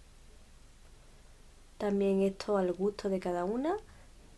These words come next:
Y vuelvo ahora mismo con el rostro. De nuevo. Bueno, y los ojos quedarían una cosa así,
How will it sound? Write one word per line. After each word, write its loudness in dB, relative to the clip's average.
Y 0
vuelvo 8
ahora 4
mismo 6
con 4
el 6
rostro. 0
De 8
nuevo. 2
Bueno, 6
y 6
los 8
ojos -2
quedarían 6
una 6
cosa 2
así, 6